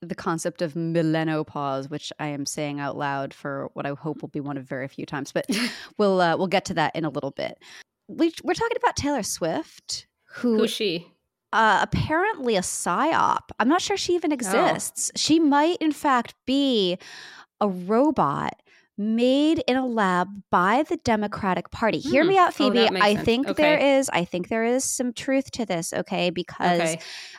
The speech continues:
Speaker 1: okay, evidence. Number one, she's, like, way too beautiful to be real, okay? Number two,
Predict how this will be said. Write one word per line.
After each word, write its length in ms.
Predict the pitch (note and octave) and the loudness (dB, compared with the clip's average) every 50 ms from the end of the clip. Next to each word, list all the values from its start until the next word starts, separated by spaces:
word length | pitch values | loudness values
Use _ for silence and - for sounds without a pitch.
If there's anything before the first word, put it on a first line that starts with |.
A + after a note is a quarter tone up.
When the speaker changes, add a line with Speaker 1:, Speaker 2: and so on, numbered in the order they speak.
| - - | -4 -2
Speaker 1:
okay, 140 | G#3 - - - - | 0 0 0 0 0
evidence. 540 | G3+ F#3+ F#3 F#3 - - E3+ E3 - - - - _ - | 2 2 2 2 -2 -2 -4 -4 -6 -8 -8 -10 _ -6
Number 300 | G3 G3 G#3+ A3+ D4+ D4 | -2 -2 0 2 2 2
one, 400 | A3+ G#3 G3+ F#3 F3+ F3 E3+ - _ _ _ _ _ _ - | 2 2 2 2 0 0 -2 -6 _ _ _ _ _ _ -8
she's, 460 | - - - - G#3+ G3+ F#3 E3+ - | -6 -4 -4 -2 -2 -2 -4 -4 -4
like, 140 | - D#3+ D#3+ _ _ _ _ - F3 E3 D#3+ D#3+ D#3+ _ - | -6 -6 -8 _ _ _ _ -18 -16 -14 -14 -16 -16 _ -2
way 340 | F3+ F#3+ F#3+ F#3+ G#3 B3+ C#4 | 0 2 2 2 2 0 -2
too 420 | - - - - D#4+ D#4 B3 A3+ _ _ _ _ | -4 -6 -4 0 0 0 0 -2 _ _ _ _
beautiful 720 | - G#3 G3 G3 G3 G3 G3 G#3 G#3 G3+ - D#3+ D#3+ D#3 D#3 | -6 -4 -2 0 0 0 0 -2 -2 -4 -4 -2 -2 -2 -2
to 200 | - - - E3 | -4 -4 -6 -4
be 240 | D3+ - D#3 D3+ C#3+ | -4 -2 -2 -2 -2
real, 680 | D#3 E3+ F#3 D#3+ - - - - - - - G3 - _ _ - | -4 -6 -6 -6 -4 -4 -6 -6 -8 -8 -12 -16 -20 _ _ -10
okay? 400 | - D#3+ - - D3 C#3 C#3 D3 - - - - - - - - - _ | -10 -8 -6 -4 -4 -2 -2 -4 -6 -10 -14 -18 -20 -20 -20 -20 -14 _
Number 280 | - A#3+ B3+ B3+ A#3+ A3+ | -2 0 0 2 0 0
two, 920 | A3 - - - - - - F4 F4 D#4+ B3 F#3 E3+ D#3+ D#3+ D#3 E3 F3 | -2 -4 -8 -6 -6 -4 -4 -2 0 2 2 2 2 2 0 0 -2 -4